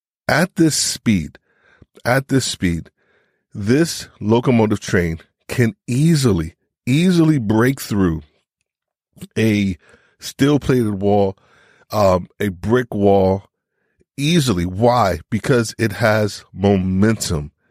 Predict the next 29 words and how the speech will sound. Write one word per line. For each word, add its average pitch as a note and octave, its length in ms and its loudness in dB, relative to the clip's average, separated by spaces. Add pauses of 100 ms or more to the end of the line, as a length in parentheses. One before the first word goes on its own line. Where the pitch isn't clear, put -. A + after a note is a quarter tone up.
(120)
It G#2+ 160 0
is G2 220 0
moving G2 580 0 (100)
forward. - 680 -2 (520)
However, C3 520 0 (440)
if A#2 220 0
you F3 220 2
take - 520 -2 (120)
this A2 300 0
same E3+ 440 0
locomotive C#3 560 2
train F#2 420 -2
and G#2+ 140 0
it's - 200 -4
parked - 500 -6 (540)
and A#2+ 140 2
it's B2+ 200 -2
still, A#2 500 -2 (560)
and A#2 220 0
you E3 120 0
put - 360 -2
a A#2 320 2
cinder D#3+ 480 -2
block E2 540 -4 (760)
in A#2+ 140 0
front C#3+ 280 -2
of E3+ 100 -2
the D#3 100 2
wheel, A#2+ 440 0